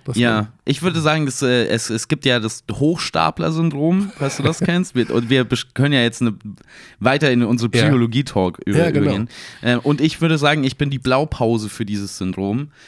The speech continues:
Speaker 2: Ähm,
Speaker 1: Für
Speaker 2: das
Speaker 1: den
Speaker 2: Hoch-
Speaker 1: Hochstapler.
Speaker 2: Hochstapler-Syndrom ist, dass man Angst hat, in je-, jeder Sekunde des Tages, dass jetzt, äh, einer herausfinden wird, dass man ein Hochstapler ist. Also, dass man eigentlich überhaupt nichts kann und dass man rausfliegen sollte.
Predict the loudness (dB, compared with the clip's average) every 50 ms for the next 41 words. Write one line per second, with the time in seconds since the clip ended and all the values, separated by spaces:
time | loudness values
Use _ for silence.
0 | -20 -20 -14 _ -2 0 2 2 2 2 2 2 2 2 2 4 4 4 4 2
1 | 2 0 0 0 -2 -4 -8 -14 -14 _ -6 -4 0 0 2 2 0 0 0 0
2 | 0 0 0 0 0 0 0 0 0 0 0 0 0 0 -2 -2 -2 -2 -2 -2
3 | -4 -6 -12 -14 -8 -2 0 0 2 2 0 0 0 0 0 0 -2 -2 -2 0
4 | 0 -2 -4 -8 -14 -14 -16 _ _ -2 0 2 4 2 2 2 0 0 0 2
5 | 2 2 2 2 0 -2 -2 -2 -2 0 0 0 -4 -6 -6 -4 -2 -2 0 0
6 | -2 -4 -6 -8 -20 -20 -20 -20 -6 0 0 0 0 0 0 0 0 0 0 -4
7 | -6 -6 -6 -6 _ _ -2 0 2 4 4 4 2 2 2 2 0 0 0 0
8 | 0 2 2 2 2 2 0 0 0 -2 -2 0 0 0 0 0 -2 -4 -6 -6
9 | -8 -8 -8 -8 -10 -12 -12 -12 -14 -16 -20 -20 _ _ -2 -2 0 0 0 0
10 | 0 0 0 0 2 0 0 0 0 -2 -2 -2 -2 -2 -2 -4 -4 -4 -4 -4
11 | -4 -2 -2 -2 -4 -4 -4 -4 -6 -6 -6 -4 -2 -2 -2 -2 -4 -6 -6 -4
12 | -2 -4 -4 -6 -8 -10 -10 -10